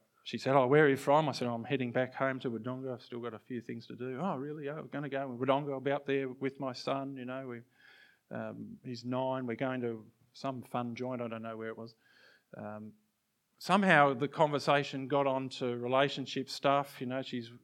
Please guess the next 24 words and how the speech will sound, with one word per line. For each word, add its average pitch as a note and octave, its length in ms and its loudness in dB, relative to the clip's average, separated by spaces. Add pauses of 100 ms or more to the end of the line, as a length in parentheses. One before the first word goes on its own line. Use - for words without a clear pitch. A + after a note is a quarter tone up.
(220)
got C#3+ 160 0
a B2+ 40 -2
new C3 220 -2
partner C#3+ 800 0
and, G#2+ 120 -10 (600)
and C3 160 -6
she D#3 80 0
must A#3 240 6
have G3 100 4
noticed E3+ 320 6
the D3+ 80 -2
wedding F#3 260 8
ring. D#3 120 2
She D#3+ 120 -6
said, G#3 140 4
"Oh, G#3+ 160 8
you're F#3 200 8
married. A#3 260 6
How C4+ 180 8
long A#3 220 10
have G3+ 120 6
you G3+ 120 8
been F3+ 200 6
married?" C#3 480 4